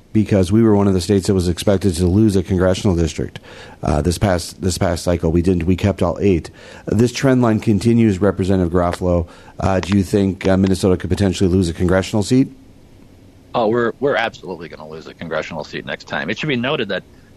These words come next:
Speaker 2: the only reason we held on to, uh, our seat in Congress is because Governor Cuomo killed so many people in New York with his nursing home policies.
Speaker 1: Oof.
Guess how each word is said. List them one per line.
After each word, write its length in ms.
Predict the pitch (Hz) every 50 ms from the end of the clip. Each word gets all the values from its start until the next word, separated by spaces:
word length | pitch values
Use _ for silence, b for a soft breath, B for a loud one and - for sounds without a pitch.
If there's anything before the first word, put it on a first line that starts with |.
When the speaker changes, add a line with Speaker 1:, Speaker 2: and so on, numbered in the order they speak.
| b -
Speaker 2:
the 100 | 110 120
only 180 | 156 175 160 131
reason 360 | 127 139 151 143 139 123 104
we 160 | 104 107 113
held 260 | 107 117 107 113 98
on 200 | 98 98 101 104 95
to, 160 | 92 92 87
uh, 320 | 85 78 73 71 71 71 - -
our 120 | 87 87 85
seat 280 | - - 120 113 98 -
in 80 | 78
Congress 540 | 73 - 95 107 123 117 92 78 76 - -
is 100 | 85 80
because 440 | - - - - 92 87 90 80 -
Governor 300 | - 92 92 98 90 78
Cuomo 520 | - - - 87 104 117 110 87 82 -
killed 260 | - - 107 95 -
so 140 | - - 92
many 160 | 82 80 80
people 320 | - - 101 - - 78 78
in 80 | 80
New 80 | 82 80
York 320 | 73 73 90 95 104 -
with 100 | - 92
his 160 | 80 80 80 71
nursing 300 | 92 90 - - 120 82
home 200 | 82 80 76 -
policies. 460 | 92 82 71 - 71 - - - -
Speaker 1:
Oof. 420 | 117 107 90 76 - - - -